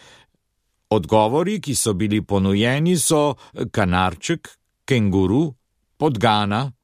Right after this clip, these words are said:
in pes. Blondinka je odstopila in vzela je petsto tisoč evrov, je pojasnil Avguštin in se vprašujoče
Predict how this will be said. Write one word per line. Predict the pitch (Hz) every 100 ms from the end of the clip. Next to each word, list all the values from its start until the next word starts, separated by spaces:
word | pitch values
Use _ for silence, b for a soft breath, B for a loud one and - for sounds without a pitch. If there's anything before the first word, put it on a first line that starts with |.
| _ _ _
in | 123 143 160
pes. | - 202 123 - - - _ _ _ _ _ B B - 143
Blondinka | 143 165 156 196 165
je | 165 143
odstopila | 135 - 143 101 123 90 82 B B
in | 160 151 143
vzela | 147 151 151 135 151 123
je | 117
petsto | 107 151 127 - 113 101
tisoč | 107 95 98 101
evrov, | 85 67 69 - b b b b _
je | 104 98
pojasnil | 101 98 85 82 107 92 -
Avguštin | 92 73 69 - 190 175 B B B B -
in | 165 156
se | 147
vprašujoče | 127 104 98 - 90 127 165 - 123